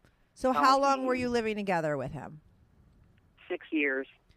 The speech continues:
Speaker 1: So you were living together for six years. And then,
Speaker 2: Right.
Speaker 1: and then how did it come about that? I know that you said in the email, like, he just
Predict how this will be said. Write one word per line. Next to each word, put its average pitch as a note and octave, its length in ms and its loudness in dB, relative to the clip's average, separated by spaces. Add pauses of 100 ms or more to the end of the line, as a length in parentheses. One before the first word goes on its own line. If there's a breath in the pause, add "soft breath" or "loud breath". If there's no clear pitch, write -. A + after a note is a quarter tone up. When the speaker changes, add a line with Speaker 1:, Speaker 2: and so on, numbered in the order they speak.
(120)
Speaker 1:
So - 120 -4
you G#3 200 0
were G3 100 2
living G3+ 340 0
together E3+ 360 0
for D#3+ 160 -6
six - 320 -10
years. - 340 -14 (380 soft breath)
And A#3+ 120 -2
then, A#3+ 160 2
Speaker 2:
Right. C4+ 420 4
Speaker 1:
and B3+ 120 0
then C4 140 2
how C4+ 260 4
did E4 160 -2
it - 80 -4
come E4 160 -6
about C4 380 4
that? G3 160 0
I G#3 100 0
know A#3 160 -2
that A3+ 160 -4
you G#3 140 -4
said G#3 260 2
in F#3 160 0
the - 160 -10
email, F4 320 2
like, F3+ 200 0
he G3+ 160 -4
just - 580 0